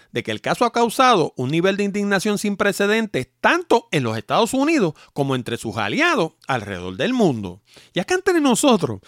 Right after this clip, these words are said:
no me sorprendería que ese mismo día le hayan interceptado todas sus líneas. El caso es que el escándalo destapado por Edward Snowden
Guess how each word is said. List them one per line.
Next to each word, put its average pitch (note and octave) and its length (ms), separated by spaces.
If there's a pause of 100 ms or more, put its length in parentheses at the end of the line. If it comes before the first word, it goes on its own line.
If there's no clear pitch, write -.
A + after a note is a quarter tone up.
(160)
no D#3 200
me C4+ 80
sorprendería B3 840 (240)
que G2 240
ese D4 180
mismo D4 320
día C4 300 (220)
le G#2+ 80
hayan A2 240
interceptado D#3 680
todas F3+ 180
sus F#3+ 140
líneas. C4 340 (360)
El G3+ 120
caso F4+ 360
es F4 160 (260)
que B2 60
el A#2 80
escándalo A#3+ 440
destapado B3 640 (100)
por G#2 180
Edward F#3+ 300
Snowden G#3+ 520